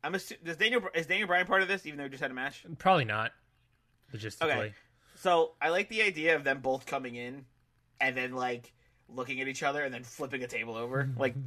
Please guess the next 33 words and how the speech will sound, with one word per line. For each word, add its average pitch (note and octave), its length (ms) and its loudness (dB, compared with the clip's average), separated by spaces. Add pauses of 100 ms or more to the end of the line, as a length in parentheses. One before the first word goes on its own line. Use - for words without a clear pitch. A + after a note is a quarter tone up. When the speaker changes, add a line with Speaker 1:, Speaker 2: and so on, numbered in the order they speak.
(100)
Speaker 1:
cooperatively. B2+ 760 2 (640)
Speaker 2:
God F#3 140 0
damn A3 240 6
it. - 160 -12 (480)
Uh, C#3 420 6
yeah, D#3+ 420 8
I D3+ 140 6
I F3 60 6
think, F#3+ 260 -2
you D#3+ 80 -2
know, D#3 160 6
a C#3 260 0 (140)
Christmas E3+ 360 4
party D#3+ 260 4
food C#3+ 300 0
fight B2+ 400 4
happens, A#2+ 600 -2
right? A2+ 280 0 (420)
Everyone's C3 280 0
talking C#3 300 2
shit C#3+ 200 0
Speaker 1:
Mm-hmm. - 0 -
Speaker 2:
to B2+ 100 -8
each A#2+ 140 -6
other A2 200 0
and G#2 140 -6
just A2+ 220 -6
a B2+ 60 -8
food B2+ 260 -6
fight G#2 240 -6
starts G2+ 180 -8
breaking G#2 340 -4
out G2 200 -4